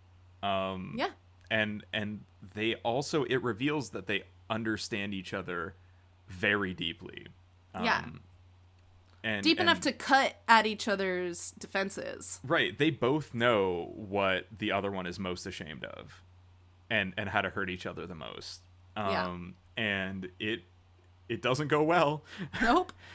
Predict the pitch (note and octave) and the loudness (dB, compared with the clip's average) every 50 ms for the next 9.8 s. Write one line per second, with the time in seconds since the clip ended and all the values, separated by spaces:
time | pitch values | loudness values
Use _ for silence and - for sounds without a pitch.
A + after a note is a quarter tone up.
0 | - - - D3 D3 C#3+ - D3 D3+ C#3 D3+ E3+ E3+ D#3 E3 E3 D#3 D#3 C3+ C#3 | -12 4 6 6 6 8 6 6 6 6 6 4 6 6 6 4 4 4 2 2
1 | C#3 C#3 C#3+ - C#3+ C3+ C#3 C#3 C#3 - - D3+ - B2 A#2+ - - - A#2 - | 2 2 0 -2 -4 -2 -2 -2 -2 -2 -2 0 0 0 -2 -2 -6 -8 -6 -6
2 | - - - - B2+ A#2+ A#2 A#2 B2 - - - - - - A2+ - - - - | -6 -10 -6 -2 0 2 2 0 0 -2 -6 -8 -8 -4 -2 -2 -2 -4 -8 -6
3 | B2+ B2+ C3 C#3 C#3 D3 C#3 - - - A#2+ A2 G#2+ G#2 G#2 A2+ A#2 A#2+ A#2+ - | -4 -2 0 2 2 0 0 -2 -2 -2 -2 -2 -2 -2 -2 0 0 0 -2 -2
4 | - G2+ F#2 F#2 - - - - G#2 F#2+ F#2+ F2+ G#2 G2 F#2 D2+ D2 C2+ A1 C#2+ | -2 -2 -2 -2 -4 -8 -10 -6 -4 -2 -2 0 0 0 0 -2 -4 -6 -8 -10
5 | - - - - G#3+ G#3 G3 F#3 - - - - - - - - - B3 G#3 C4+ | -14 -16 -12 -4 -2 0 0 0 -2 -8 -10 -10 -10 -10 -10 -4 -4 4 8 10
6 | C4+ C4+ C4 - C4 B3+ B3+ C4 C4 B3+ A3+ C4+ A#3+ - - - C4 B3+ G#3+ C#4+ | 10 10 10 8 6 6 6 6 4 6 6 4 2 2 2 2 2 4 4 4
7 | E4 D4+ E3 D3 D3 - - G3 F#3+ - G3 C#4+ D4 - - - E3+ G#3+ G3 - | 4 4 2 0 -4 -2 0 0 0 0 0 0 0 0 0 -2 -6 -4 -4 -4
8 | - F#3+ G#3 - G#3+ G#3+ - A3 G#3 A3 - D4 A#3 - - - - G#3 F#3+ F#3 | -2 2 2 4 4 4 0 0 -4 -2 -2 -2 -2 -4 -4 -4 -2 -2 -2 0
9 | - - - - - - - A#3 G#3+ G#3 G#3+ A3 A#3 B3 A#3+ | -2 -4 -4 -4 -4 -2 -2 0 0 0 0 -2 -2 -4 -8